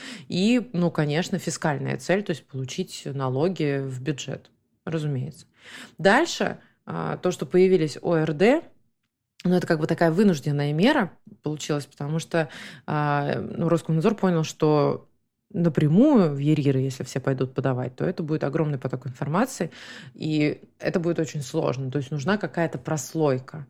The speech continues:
И вот они сказали: «Давайте у нас будут О Р Д,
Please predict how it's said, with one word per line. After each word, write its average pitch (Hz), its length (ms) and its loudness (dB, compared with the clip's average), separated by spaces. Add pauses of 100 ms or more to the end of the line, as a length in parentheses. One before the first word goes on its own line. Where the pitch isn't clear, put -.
(460)
И 151 100 -2
вот 190 120 2
они 175 120 0
сказали: 143 240 -2
«Давайте 185 320 0
у 185 80 -4
нас 165 100 -2
будут 156 420 -2
О 160 140 0
Р 147 160 0
Д, 247 340 2